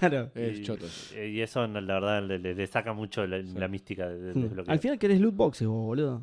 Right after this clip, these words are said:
Speaker 1: ¿Ves?
Speaker 3: Sí, tal
Speaker 1: Tanto
Speaker 3: cual.
Speaker 1: que te
Speaker 3: No,
Speaker 1: quejabas,
Speaker 3: no,
Speaker 1: boludo.
Speaker 3: perdón, eh, mecánicas sorpresa.
Speaker 1: <laughs> Meca-, surprise mechanics, es verdad.
Speaker 3: <laughs> Eh, pero bueno, lo estoy jugando un montón, jugué el modo historia, que esa es una de la, otra de las cosas que me parece que tiene mejor que el Mario Kart, que
Speaker 2: Sí.
Speaker 3: tiene un modo
Speaker 2: Un modo
Speaker 3: aventura,
Speaker 2: historia, sí.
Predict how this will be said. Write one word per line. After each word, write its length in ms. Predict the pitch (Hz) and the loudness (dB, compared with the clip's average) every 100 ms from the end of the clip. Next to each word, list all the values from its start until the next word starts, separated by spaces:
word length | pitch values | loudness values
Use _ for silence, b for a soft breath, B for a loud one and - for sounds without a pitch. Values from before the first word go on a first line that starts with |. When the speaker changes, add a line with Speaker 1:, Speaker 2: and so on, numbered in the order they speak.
| 127 | -4
Speaker 1:
¿Ves? 160 | 151 202 | 2 2
Speaker 3:
Sí, 140 | 135 | 4
tal 100 | 170 | 4
Speaker 1:
Tanto 140 | 254 | 6
Speaker 3:
cual. 100 | - | 6
Speaker 1:
que 60 | 156 | 6
te 100 | 156 | 6
Speaker 3:
No, 60 | 135 | 6
Speaker 1:
quejabas, 160 | 131 | 8
Speaker 3:
no, 60 | 147 | 6
Speaker 1:
boludo. 380 | 160 135 110 90 | 6 6 4 0
Speaker 3:
perdón, 180 | 101 180 | 0 2
eh, 80 | 175 | 2
mecánicas 480 | - 113 107 95 | 2 0 -2 -6
sorpresa. 380 | - 98 90 - - | -8 -8 -8 -10 -8
Speaker 1:
<laughs> 80 | - | 4
Meca-, 340 | 156 165 139 | 6 6 4
surprise 640 | - - - 180 185 185 175 | 2 0 4 6 8 8 6
mechanics, 460 | 156 135 123 - | 4 4 2 0
es 100 | 156 | 2
verdad. 240 | 139 127 147 147 - - - | 2 0 -6 -10 -12 -14 -12
Speaker 3:
<laughs> 460 | - - 139 131 | -12 -12 -12 -6
Eh, 600 | 120 110 104 101 101 98 - 101 101 - b b b b b b b b b | 2 4 4 6 6 6 0 -2 -10 -16 b b b b b b b b b
pero 160 | - 131 | 4 6
bueno, 160 | 147 | 6
lo 60 | 131 | 6
estoy 160 | 120 160 | 4 4
jugando 200 | 156 151 | 4 2
un 40 | |
montón, 280 | 123 139 147 | 4 4 4
jugué 180 | 139 123 | 4 2
el 40 | |
modo 120 | 123 | 2
historia, 280 | 120 147 143 | 2 4 4
que 80 | 127 | 2
esa 120 | 131 | -2
es 120 | 120 | -6
una 140 | 127 120 | -2 0
de 60 | |
la, 80 | 120 | 0
otra 140 | 123 | 2
de 40 | 117 | 0
las 80 | 110 | 0
cosas 160 | 120 | -4
que 80 | 117 | -2
me 60 | 107 | -2
parece 240 | 107 113 | -2 -2
que 100 | 101 | -4
tiene 220 | 92 110 | -2 -4
mejor 320 | 101 92 110 104 | -4 -2 -2 -2
que 60 | |
el 60 | 104 | -4
Mario 220 | 101 101 | -4 -2
Kart, 240 | 104 110 - | -2 -2 -4
que 100 | 127 | -2
Speaker 2:
Sí. 40 | 123 | 0
Speaker 3:
tiene 180 | 110 | 0
un 120 | 101 98 | -2 -2
modo 260 | 104 98 | 2 2
Speaker 2:
Un 100 | 92 | 2
modo 140 | 131 117 | 0 2
Speaker 3:
aventura, 240 | 107 104 | 2 0
Speaker 2:
historia, 60 | - - | -4 -10
sí. 180 | 107 | -10